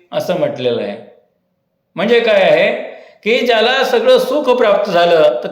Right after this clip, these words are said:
त्या सुखामध्ये तो अडकून पडत नाही. आणि ज्याला काही दुःख प्राप्त झालं, वाईट गोष्टी प्राप्त झाल्या म्हणून तो आयुष्यामध्ये खिन्न होत नाही. त्याचं मन हे स्थिर राहतं.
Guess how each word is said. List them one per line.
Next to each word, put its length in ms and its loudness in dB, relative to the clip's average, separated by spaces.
त्या 120 6
सुखामध्ये 500 -2
तो 240 -6
अडकून 420 -2
पडत 340 -2
नाही. 280 -4
आणि 160 -6
ज्याला 340 2
काही 260 0
दुःख 300 -6
प्राप्त 380 0
झालं, 200 4
वाईट 320 0
गोष्टी 400 -2
प्राप्त 340 -4
झाल्या 260 4
म्हणून 320 -4
तो 380 -6
आयुष्यामध्ये 760 -2
खिन्न 260 -4
होत 340 -4
नाही. 300 -12
त्याचं 300 0
मन 200 -4
हे 180 -4
स्थिर 340 -4
राहतं. 440 -4